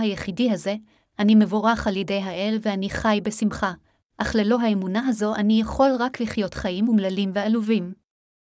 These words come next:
חבריי המאמינים, למרות שאין לי דבר,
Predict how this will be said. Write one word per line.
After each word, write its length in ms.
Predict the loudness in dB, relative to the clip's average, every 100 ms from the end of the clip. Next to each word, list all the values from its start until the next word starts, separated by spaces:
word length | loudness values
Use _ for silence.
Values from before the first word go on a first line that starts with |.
| _ _ _ _
חבריי 480 | -4 0 2 2 4
המאמינים, 800 | 2 0 0 2 4 4 2 -4 _ _ -6
למרות 320 | -2 0 0
שאין 300 | -2 0 2
לי 100 | 2
דבר, 420 | 0 0 0 -2